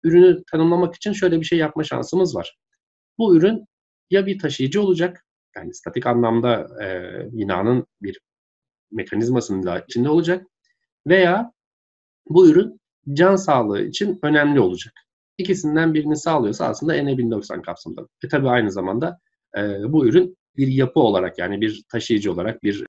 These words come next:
bina veya işte bina diyebileceğimiz türden bir, e, yapının içinde bulunacak. Bina olarak tek başına ayırt etmek çok doğru değil. Yani sadece bina kelimesini kullanmak yanlış bir kapsam oluyor burada.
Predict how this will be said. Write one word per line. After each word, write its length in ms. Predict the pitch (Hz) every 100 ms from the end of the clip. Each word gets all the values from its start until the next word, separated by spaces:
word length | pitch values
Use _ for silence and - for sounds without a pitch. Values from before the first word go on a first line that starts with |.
| _
bina 460 | 104 107 104 95 90
veya 200 | 92 92
işte 220 | 92 92
bina 320 | 98 104 104
diyebileceğimiz 800 | 101 95 90 82 92 98 - _ _ _ _ _
türden 420 | - 120 110 113
bir, 220 | 117 120 -
e, 260 | 107 101 107
yapının 480 | 139 104 170 196 -
içinde 540 | 135 - 151 139 123 - -
bulunacak. 520 | 110 104 90 80 76 _ _ _ _ _ _ _ -
Bina 380 | 117 123 160 165
olarak 420 | 165 170 170 -
tek 160 | 151 -
başına 240 | 139 151
ayırt 160 | 143 143
etmek 340 | 143 147 147 -
çok 240 | 156 -
doğru 280 | 139 143 139
değil. 220 | 120 - _ _ _ -
Yani 140 | 92 92
sadece 360 | 110 107 113
bina 260 | 107 120 123
kelimesini 460 | 120 110 104 107
kullanmak 440 | - 104 107 117 113
yanlış 400 | 110 120 127 -
bir 200 | 90 -
kapsam 420 | - 90 - 90
oluyor 200 | 87 87
burada. 300 | 98 139 202